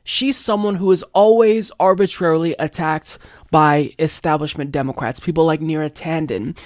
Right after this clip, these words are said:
and Howard Dean, and I a hundred percent get where you're coming from there. But there are other individuals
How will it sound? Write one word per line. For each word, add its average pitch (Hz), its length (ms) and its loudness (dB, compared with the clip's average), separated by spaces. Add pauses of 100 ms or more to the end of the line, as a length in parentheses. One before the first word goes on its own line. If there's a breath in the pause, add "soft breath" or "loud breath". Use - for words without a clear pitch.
(160 loud breath)
and 143 100 0
Howard 165 380 0
Dean, 160 340 -2 (340 soft breath)
and 175 240 -2
I 175 340 0 (120)
a 139 60 -4
hundred 190 520 -4
percent 156 640 -2 (420 soft breath)
get 156 180 4
where 143 140 -2
you're 143 80 -2
coming 143 240 -4
from 139 180 -2
there. 139 140 2
But 151 140 -2
there 202 100 0
are 196 100 4
other 208 260 0
individuals 160 600 -2